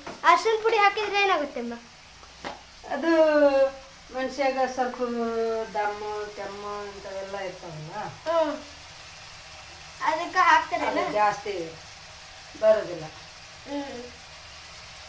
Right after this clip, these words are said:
Speaker 1: ಎಷ್ಟು
Speaker 2: ಅರಿಶಿನ
Speaker 1: ಸ್ಪೂನ್ ಅರಿಶಿನ?
Speaker 2: ಅರಿಶಿನ ಪುಡಿ ಜಾಸ್ತಿ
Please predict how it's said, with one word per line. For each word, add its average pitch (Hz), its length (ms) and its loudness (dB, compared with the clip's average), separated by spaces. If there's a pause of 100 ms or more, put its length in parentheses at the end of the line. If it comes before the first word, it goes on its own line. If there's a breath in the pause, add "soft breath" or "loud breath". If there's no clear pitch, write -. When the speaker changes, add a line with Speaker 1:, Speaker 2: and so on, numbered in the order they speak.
(1300)
Speaker 1:
ಎಷ್ಟು - 180 -2
Speaker 2:
ಅರಿಶಿನ 508 140 0
Speaker 1:
ಸ್ಪೂನ್ 403 320 0
ಅರಿಶಿನ? 311 480 -2
Speaker 2:
ಅರಿಶಿನ 240 360 -6
ಪುಡಿ 247 160 -6 (140)
ಜಾಸ್ತಿ 240 380 -6